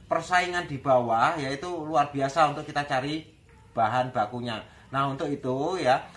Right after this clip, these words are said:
eh, kita bisa menyontoh dari, eh, beberapa perusahaan besar ya,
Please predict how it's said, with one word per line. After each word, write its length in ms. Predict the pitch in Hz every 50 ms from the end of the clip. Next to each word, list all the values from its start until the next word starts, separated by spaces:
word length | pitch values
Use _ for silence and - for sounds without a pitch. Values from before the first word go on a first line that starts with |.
| - - - -
eh, 420 | 143 151 156 156 160 160 160 165 160 -
kita 300 | - 175 - 202 202 202
bisa 340 | 156 139 - 170 160 151 151
menyontoh 560 | 151 156 156 156 165 175 175 - 196 175 165
dari, 720 | 143 135 131 131 135 135 135 131 131 131 131 131 131 123 - - - - - - -
eh, 140 | 123 - - - 113 - -
beberapa 520 | 123 120 120 123 127 131 131 - 147 135
perusahaan 400 | - 135 127 123 - 139 131 131
besar 480 | - - - - 135 113 113 117 127 143
ya, 400 | 127 107 104 110 127 139 123